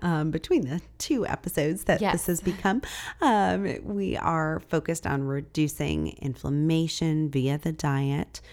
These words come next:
Speaker 1: We are focused on reducing blood sugar and potentially even exploring ketosis. We are focused on ample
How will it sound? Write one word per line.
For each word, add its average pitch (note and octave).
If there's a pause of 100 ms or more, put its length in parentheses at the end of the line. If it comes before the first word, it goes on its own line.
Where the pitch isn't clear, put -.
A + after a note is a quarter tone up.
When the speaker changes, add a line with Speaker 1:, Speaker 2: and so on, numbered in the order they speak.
(240)
Speaker 1:
We C#3
are C3+
focused C#3
on C3+
reducing C3
blood B2+
sugar D#3+
and C3+
potentially C3
even B2
exploring B2+
ketosis. - (500)
We D3+
are B2+
focused -
on B2+ (100)
ample C3+